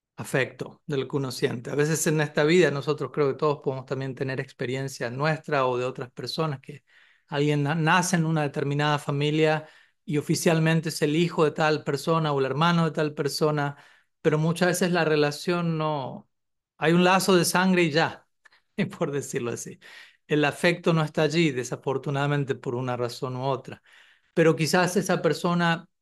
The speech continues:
termina conociendo otras personas con quienes siente una afinidad mayor y, y siente a esas personas más como hermanos o incluso <laughs> más como padre o madre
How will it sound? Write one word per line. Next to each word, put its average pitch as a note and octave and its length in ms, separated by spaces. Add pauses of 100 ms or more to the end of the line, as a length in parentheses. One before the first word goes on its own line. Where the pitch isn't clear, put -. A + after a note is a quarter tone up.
(600)
termina D#3 440
conociendo D#3 500
otras C#3 240
personas D3+ 760 (320)
con C#3 180
quienes C#3+ 260
siente D#3 320
una C#3+ 120
afinidad C#3 460
mayor D3 400
y, D3+ 200
y D3+ 80
siente F3 340
a - 20
esas D3+ 160
personas C#3+ 420
más D3+ 220
como D#3 220
hermanos D3 540
o D3 40
incluso D#3+ 420
<laughs> - 0
más D3+ 180
como C#3 300
padre C#3+ 300
o C3+ 40
madre C3 500